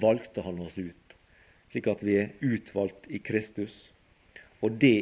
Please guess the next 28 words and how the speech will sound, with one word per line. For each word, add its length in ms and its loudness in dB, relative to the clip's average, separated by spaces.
er 160 0
da 120 4
et, 120 -12
en 160 -4
grunn 320 4
for 240 0
at, 200 -6
eh, 180 0
hans 340 -4
kjærlighet 800 -4
til 240 -2
oss 140 -6
er 120 -6
uavhengig 640 -4
av 240 -6
våre 400 2
nederlag, 760 -2
våre 220 -2
svakheter 720 -2
og 80 -6
våre 240 -2
mangler. 400 -4
Han 140 -6
er 120 -4
glad 320 4
i 120 -2
oss 240 -12
likevel. 480 0